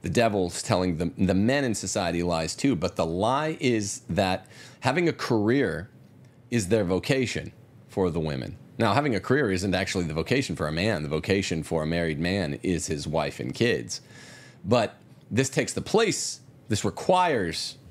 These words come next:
at the bottom level of exigency, at least having a career. For women, it does not. And so Harrison said, I, I'm, I'll play for you what he said.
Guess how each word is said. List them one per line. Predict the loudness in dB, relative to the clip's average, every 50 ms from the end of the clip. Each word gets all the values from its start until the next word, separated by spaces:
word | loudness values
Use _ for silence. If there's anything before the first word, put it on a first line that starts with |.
| -20 -20 -20 -20 -20 -10 -6
at | -4 -2 0
the | 2
bottom | 4 4 4 4 2 2 0
level | 0 0 0 0 -2 -4 -4 -6 -12 -20 -20 -20 -20 -20 -20 -20 -20 -20 -14 -8
of | -4 -4
exigency, | -4 -2 -2 -2 -2 -2 -2 -2 -2 -2 -2 -4
at | -2 -2
least | -4 -4 -2 -2
having | -2 0 0 -2 -4
a | -4
career. | -2 -2 -2 -2 -2 -4 -10 -12 -4 2
For | 2 4 4
women, | 4 4 2 2 2
it | 0 0 0 0
does | 0 0 0 0
not. | 0 0 2 2 0 -2 -4 -8 -14 -20 -20 -20 -20 -20 -20 -20 -10 -6
And | -6 -2
so | 0 2 2
Harrison | 4 2 2 2 0 0 0 -2 -2 0
said, | 0 2 2 4 4 4 2 0 0 0
I, | 0 0 0
I'm, | 2 0 0 0 0
I'll | 0 0 -2
play | 0 0 0 0 0 0
for | -2 -2 -2
you | 0 0 0
what | 0 -2
he | -2
said. | -2 -2 -4 -4 -4 -6 -10